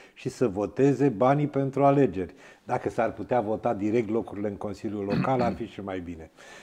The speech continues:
Da, mă rog. Ah, sunt nervos pe chestia asta, recunosc. Domnul, domnul Potolea, ați vorbit despre proiecte în derulare. Eu, uh, aș vrea să facem, să punem o virgulă, să spunem așa, proiecte în derulare,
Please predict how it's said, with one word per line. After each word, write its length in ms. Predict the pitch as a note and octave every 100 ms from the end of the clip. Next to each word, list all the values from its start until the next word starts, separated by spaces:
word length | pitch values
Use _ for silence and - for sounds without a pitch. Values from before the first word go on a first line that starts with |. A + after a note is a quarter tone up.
| -
Da, 180 | A2+ G#2+
mă 160 | A2
rog. 280 | G2 D#2 - _ _ - - - - A2+
Ah, 580 | A2 A2+ A#2+ A#2+ A#2 A2+ - -
sunt 240 | - A#2+ A2+
nervos 400 | G#2+ F2+ F2+ -
pe 160 | G2
chestia 380 | F2+ F#2+ - F#2
asta, 340 | E2+ F#2 F2+ F#2
recunosc. 500 | F#2+ - F2+ - - - - -
Domnul, 640 | D#3 D#3 C3+ A2 G2+ A2+ A2
domnul 400 | B2 A#2+ G#2 F#2
Potolea, 500 | - F2 F#2 - - _ _
ați 200 | B2+ G#2
vorbit 260 | A#2 A#2
despre 320 | B2 A#2+ - A2+
proiecte 400 | A2 A2+ G2 G#2
în 120 | G2+
derulare. 640 | F#2+ F#2+ F#2 F2 D#2+ D#2 _ - - - - A2+
Eu, 480 | A2 C#3+ E3 E3 D3+
uh, 80 | C3+
aș 160 | B2+
vrea 200 | A2+ C#3+
să 220 | D3 - C3+ C3 B2+ B2 A#2+ A#2 A2+ A2 G#2+ A2 G#2+
facem, 800 | - - A#2+ A#2 A#2 A2 G#2+ G#2+
să 120 | -
punem 280 | - B2+ A#2+
o 100 | G#2+
virgulă, 460 | G2 G2 F2+ A#2+ C3+
să 140 | -
spunem 220 | - B2+
așa, 180 | A2+ G#2+
proiecte 440 | - A2+ B2+ B2
în 100 | B2+
derulare, 640 | G#2+ G#2 G2+ A#2+ C3 C3+